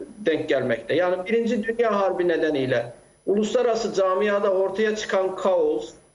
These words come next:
ve bin dokuz yüz on yedi yılında Çarlık Rusyası'nda gerçekleşen Şubat ve Ekim devrimleri Ermeniler tarafından Azerbaycan Türklerine karşı sürdürülen etnik temizleme politikası açısından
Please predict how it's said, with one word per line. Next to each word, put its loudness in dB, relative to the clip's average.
ve 2
bin 0
dokuz 0
yüz 0
on 4
yedi 0
yılında 2
Çarlık 0
Rusyası'nda 0
gerçekleşen 0
Şubat 0
ve 2
Ekim 0
devrimleri 2
Ermeniler 2
tarafından 2
Azerbaycan 2
Türklerine 0
karşı 0
sürdürülen 0
etnik -2
temizleme 2
politikası 0
açısından 0